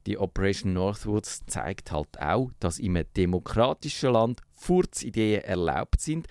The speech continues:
aber wenn die Kontrolle funktioniert, werden solche Ideen nie in die Tat umgesetzt. Und das ist eben auch in den U S A so gewesen.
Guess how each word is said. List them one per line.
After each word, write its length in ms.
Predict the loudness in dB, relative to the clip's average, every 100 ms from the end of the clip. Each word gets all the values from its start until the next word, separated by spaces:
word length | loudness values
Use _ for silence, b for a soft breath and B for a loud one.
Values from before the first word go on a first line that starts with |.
| B -4
aber 280 | 0 2
wenn 140 | 0 -2
die 120 | -4
Kontrolle 560 | -2 -2 0 0 2 2
funktioniert, 760 | -2 -4 -2 2 2 2 -2 B B 0
werden 320 | 2 2 0
solche 520 | 0 -2 -2 -6 -8 -8
Ideen 520 | -8 -2 2 4 2 -4 -4
nie 320 | 2 4 4
in 120 | 2 -4
die 120 | -4
Tat 320 | 2 2 0
umgesetzt. 680 | -6 -8 -2 -2 -2 -12 -18 -10
Und 160 | -4 -2
das 140 | -2
ist 140 | -2
eben 240 | -2 -2 -4
auch 140 | -4
in 100 | -6
den 100 | -8
U 160 | -2 0
S 220 | 0 2
A 180 | 2 2
so 160 | -2
gewesen. 260 | -4 -4